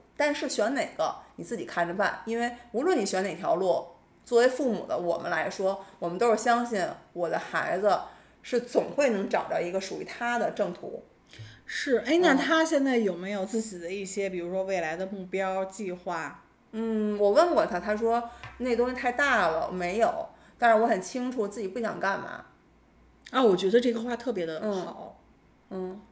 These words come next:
Speaker 2: 因为我发现我身边有智慧的人都是说过。
Speaker 1: <laughs> 谁呀？我。
Speaker 2: 你好像也说过吧？
Speaker 1: <laughs> 我有智慧。
Speaker 2: 还有谁呀？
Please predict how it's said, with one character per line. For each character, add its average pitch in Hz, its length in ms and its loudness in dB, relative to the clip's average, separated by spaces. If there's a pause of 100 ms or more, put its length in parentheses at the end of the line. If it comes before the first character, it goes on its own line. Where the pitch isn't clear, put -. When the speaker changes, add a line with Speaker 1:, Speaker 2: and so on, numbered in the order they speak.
(380)
Speaker 2:
因 247 160 2
为 269 60 6
我 208 120 4
发 233 200 0
现 233 180 0
我 180 100 -4
身 220 160 0
边 240 180 4
有 185 100 0
智 247 240 2
慧 220 120 0
的 185 120 -2
人 170 240 -4
都 254 180 0
是 233 100 -4
说 170 280 -4
过。 190 100 -4 (520)
Speaker 1:
<laughs> 392 540 2
谁 170 260 -2
呀？ 220 140 -2 (120)
我。 175 280 -2 (320)
Speaker 2:
你 247 80 6
好 294 140 2
像 285 80 2
也 220 120 0
说 233 200 4
过 220 140 2
吧？ 175 200 -2 (100)
Speaker 1:
<laughs> - 100 -12
我 466 160 2
有 269 160 8
智 - 0 -
慧。 - 80 -2
Speaker 2:
还 254 180 8
有 370 180 12
谁 214 380 10
呀？ 208 320 8